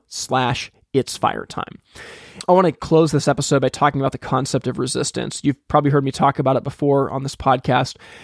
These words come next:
It comes from a book called The War of Art by Steve Pressfield. And this book is a must read for anybody that is doing work that matters. And the resistance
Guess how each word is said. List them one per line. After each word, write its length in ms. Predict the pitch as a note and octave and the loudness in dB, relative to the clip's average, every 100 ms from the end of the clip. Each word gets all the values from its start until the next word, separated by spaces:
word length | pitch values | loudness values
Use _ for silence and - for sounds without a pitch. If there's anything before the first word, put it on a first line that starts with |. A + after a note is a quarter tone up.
| - _ | -20 _
It 160 | C3+ | -2
comes 240 | - F3+ F#3+ | 2 2 4
from 100 | F#3 | 2
a 60 | |
book 260 | C3+ C#3+ - | 6 4 4
called 220 | - B2+ | 0 0
The 80 | A#2 | 0
War 320 | B2 C3 C3+ | 2 2 2
of 100 | B2+ - | 0 0
Art 400 | B2 G#2 - - | -2 -2 -10 -16
by 540 | - B2+ A#2+ A2+ A2+ - | -2 0 2 0 -4 -8
Steve 380 | - - C3+ - | -8 0 0 2
Pressfield. 640 | B2+ - - B2 - - - | -2 -2 -4 -4 -4 -8 -2
And 400 | C3+ B2+ C#3 - _ _ | 0 0 -4 -10 _ _
this 300 | D3 D3+ D3 | 0 2 2
book 380 | C3+ C3+ C3 - - | 2 2 2 0 -2
is 500 | C3+ A#2+ B2 B2+ - _ | 0 2 0 -4 -10 _
a 320 | C3+ B2+ B2 - _ - | 2 2 0 -4 _ -6
must 680 | C3+ C3 C3+ C3 - - - | -2 2 4 4 0 -8 -10
read 480 | F3 B2+ B2 G#2+ - | -6 -4 -4 -6 -6
for 140 | - - _ _ | -4 -4 _ _
anybody 680 | G3 F3 D#3+ B2+ A#2 - - _ _ _ _ _ | 2 6 6 6 2 0 -16 _ _ _ _ _
that 240 | C3+ C#3+ - | 2 2 4
is 180 | C#3+ | 0
doing 300 | D3 C#3 B2+ | 2 2 2
work 200 | B2+ B2+ | 0 -2
that 120 | - G2 | -4 -4
matters. 500 | B2 F#2 - - - - - D#3+ _ | -4 -6 -8 -12 -16 -20 -20 -20 _
And 440 | B2 C#3 C#3 C#3 - - _ _ _ _ _ _ | 2 4 4 2 -2 -12 _ _ _ _ _ _
the 140 | D3+ | 0
resistance 840 | D#3 D#3 D#3 F#3+ - G3 E3+ D3 | 4 2 4 0 2 0 0 -2